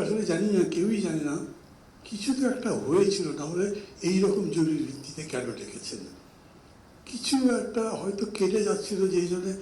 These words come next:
আবার পরে স্যার এখানে আসতে, আসার কথা আসলো। প্রথমত আমাদের কাছে যে নোটিশ গেছে বা যে, তার মধ্যে ছিল না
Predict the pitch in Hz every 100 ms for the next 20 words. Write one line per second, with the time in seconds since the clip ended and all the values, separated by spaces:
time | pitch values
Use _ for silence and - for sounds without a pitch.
0 | - - - 170 190 185 185 185 - 175
1 | 185 185 156 160 127 104 - 127 139 -
2 | - - - 135 - 131 - 120 - 127
3 | 180 175 214 208 185 - - - - 147
4 | 160 160 160 139 156 151 147 - - -
5 | 165 156 175 156 147 151 147 143 139 139
6 | 151 135 123 127 - 160 139 107